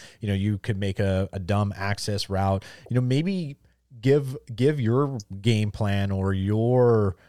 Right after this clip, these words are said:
what you would do in this situation. You are hunting the middle of October. It's at October eighteenth through the twenty-third. I, I, you know, time frame. You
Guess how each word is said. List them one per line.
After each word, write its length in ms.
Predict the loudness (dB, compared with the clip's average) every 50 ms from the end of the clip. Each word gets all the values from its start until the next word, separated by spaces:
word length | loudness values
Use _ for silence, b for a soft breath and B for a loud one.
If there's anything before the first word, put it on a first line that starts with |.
| b b b b _ _ _ _ _ _
what 260 | -8 -4 -4 -2 -2
you 180 | 0 0 0 2
would 140 | 2 0 0
do 260 | 0 -2 0 0 0
in 200 | -2 -2 -2 -4
this 180 | -2 -2 -2 -2
situation. 680 | -2 -4 -4 -4 -4 -2 -2 -2 -2 -2 -4 -6 -6 -4
You 340 | -4 -4 -4 -2 -4 -4 -4 -2
are 300 | 0 0 2 2 0 -2
hunting 560 | -2 -2 0 0 0 0 0 -2 -4 -6 -8 -12 _ _ _ -8
the 80 | -4
middle 420 | 0 2 4 6 6 4 4 2 0
of 300 | 0 2 2 0 -2 -4 -4 -2
October. 760 | -2 -2 -2 -2 0 2 2 2 2 2 2 2 0 -2 b b b b b
It's 180 | -6 -2 -2
at 140 | 0 0 0
October 480 | 0 -2 -2 0 0 0 0 0 -2 -2
eighteenth 500 | -2 -4 -4 -4 -4 -4 -4 -4 -4 -6
through 300 | -6 -4 -2 0 0 0
the 160 | 2 0 -2
twenty-third. 880 | -2 -4 -6 -4 -2 -2 -2 -2 -4 -6 -4 -2 -2 0 0 0 -2 -4 -6 -4
I, 180 | -2 -2 -2 -2 -4 -6
I, 180 | -6 -6 -6 -8 _ _ _ -6
you 140 | -4 -2 0
know, 160 | 0 -2 -4 -10 -20 -20 -20 -20 -14 -6
time 240 | -2 -2 0 0 0
frame. 380 | 0 0 0 0 0 -2 -4 -8 b b b b b b b b b
You 300 | -4 -2 -2 -2 -4